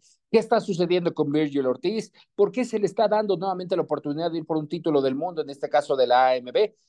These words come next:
Muchas aristas que comentar, pero obviamente Oscar de la Hoya señalaba que el tema fundamental y principal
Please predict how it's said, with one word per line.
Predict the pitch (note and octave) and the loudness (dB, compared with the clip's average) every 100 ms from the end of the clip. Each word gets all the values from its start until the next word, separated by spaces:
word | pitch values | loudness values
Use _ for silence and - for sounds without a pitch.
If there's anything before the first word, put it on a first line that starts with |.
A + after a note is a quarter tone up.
| _ | _
Muchas | D3+ F3+ G3+ G3 D3+ | -4 -4 -2 -4 -6
aristas | F#3+ F3+ F3 D#3 | -6 -4 -6 -4
que | G3+ | -6
comentar, | G3+ G#3 A3+ D#4+ D#4+ | -6 -6 0 0 2
pero | C4+ B3 | 2 2
obviamente | A#3 G#3 G#3 G3+ G#3 G3 _ | 0 -2 -6 -6 -4 -4 _
Oscar | - F3 - F3 | -4 -4 -2 -4
de | D#3 | -2
la | D3 | -2
Hoya | F3+ G#3+ G3 | -2 -4 -8
señalaba | D3 C#3 C#3+ D#3+ D#3 | -10 -6 -2 -2 -4
que | C3 | -8
el | A#2 | -4
tema | F3 F3+ E3 | -2 0 -2
fundamental | D3 B2+ A#2+ C3 D#3+ | -4 -4 -2 0 0
y | |
principal | C3+ C3+ B2 B2 G3+ A3+ | 0 -2 -4 2 2 2